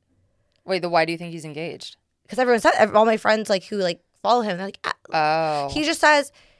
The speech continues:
Speaker 2: "Hey, Kate, how are you doing? How's Lily?" I'm like,
Speaker 1: Ew.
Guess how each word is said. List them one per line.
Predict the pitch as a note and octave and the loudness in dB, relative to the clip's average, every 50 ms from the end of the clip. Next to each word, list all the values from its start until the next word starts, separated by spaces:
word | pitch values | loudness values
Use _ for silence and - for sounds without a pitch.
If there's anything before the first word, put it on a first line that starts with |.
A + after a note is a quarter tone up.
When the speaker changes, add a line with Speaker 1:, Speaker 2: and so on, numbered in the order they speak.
| _ _ _ | _ _ _
Speaker 2:
"Hey, | _ - - - D4+ E4+ F4 | _ 0 2 4 4 2 0
Kate, | - C#4+ D4+ C#4+ C#4+ D4+ D4+ - - | 0 0 2 2 2 2 0 -2 -6
how | A3 G3 A3+ C4+ | -10 -2 0 2
are | C4+ C4+ C4+ | 2 2 2
you | C4+ C#4 A3+ | 0 0 0
doing? | G#3+ G#3 G#3 G3+ G3+ G3 G3+ A#3+ - - | 0 0 0 0 0 -2 -2 -4 -10 -16
How's | - - - - C4+ C4 C#4 A#3+ | -16 -12 -4 0 0 0 0 0
Lily?" | A3+ A3+ A#3 B3+ C4 B3 G3 F3+ E3+ - - - _ _ _ _ _ _ _ _ _ _ _ _ _ _ _ _ _ _ _ _ _ _ _ _ _ _ _ _ _ _ _ _ _ _ _ _ _ _ _ _ _ _ _ - | -2 -2 0 0 0 0 -2 -4 -6 -10 -14 -18 _ _ _ _ _ _ _ _ _ _ _ _ _ _ _ _ _ _ _ _ _ _ _ _ _ _ _ _ _ _ _ _ _ _ _ _ _ _ _ _ _ _ _ -6
I'm | E4+ D#4+ | 0 4
like, | G4+ A#4+ G4 | 6 6 6
Speaker 1:
Ew. | G#3 D#3+ C#3+ C3 C3+ C#3+ D#3+ | 6 2 -2 -2 -4 -8 -10